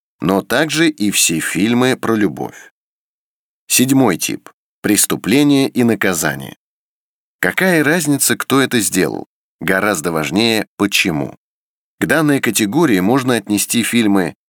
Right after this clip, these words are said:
«Китайский квартал», «Китайский синдром», «Джон Кеннеди», «Выстрелы в Далласе» и «Свой человек». Восьмой тип. Торжество чудака.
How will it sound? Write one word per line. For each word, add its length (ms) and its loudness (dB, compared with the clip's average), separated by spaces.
«Китайский 460 -2
квартал», 640 -2
«Китайский 500 -2
синдром», 640 -2
«Джон 280 0
Кеннеди», 560 0
«Выстрелы 560 0
в 100 -8
Далласе» 720 0
и 220 -4
«Свой 340 0
человек». 560 -4
Восьмой 440 2
тип. 320 -10
Торжество 680 0
чудака. 600 -4